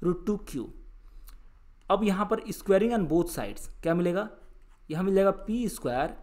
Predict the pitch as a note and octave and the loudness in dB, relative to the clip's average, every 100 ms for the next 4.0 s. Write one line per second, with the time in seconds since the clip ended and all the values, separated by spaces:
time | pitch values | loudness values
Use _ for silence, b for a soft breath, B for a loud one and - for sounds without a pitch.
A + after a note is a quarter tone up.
0 | D#3 - E3 D#3 F#3 E3 F3 F3 F3 F3 | -8 -2 0 0 -2 -2 0 0 0 -2
1 | - - A3+ A#3+ A3 - - G3+ G#3+ - | -6 -4 -2 -2 -6 -12 -6 -2 -2 -4
2 | - A#2 G2 - - - - - - - | -10 -10 -8 -10 -12 -18 -20 -20 -20 -20
3 | - - - C#3 D3 F#3 E3+ C#3+ D3 A3 | -20 -20 -8 -4 0 0 0 0 -2 -4